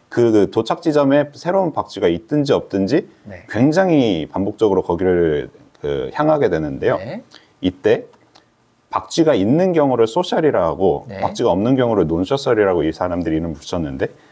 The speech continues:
Speaker 1: 그 소셜일 때랑 논소셜일 때 이 유닛 백이십이라는 특정한 어떤 뉴런에서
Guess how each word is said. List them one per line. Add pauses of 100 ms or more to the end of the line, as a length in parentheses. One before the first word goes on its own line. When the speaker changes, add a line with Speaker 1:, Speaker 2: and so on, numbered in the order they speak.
(160)
Speaker 1:
그
소셜일
때랑
논소셜일
때
이
유닛
백이십이라는
특정한
어떤
뉴런에서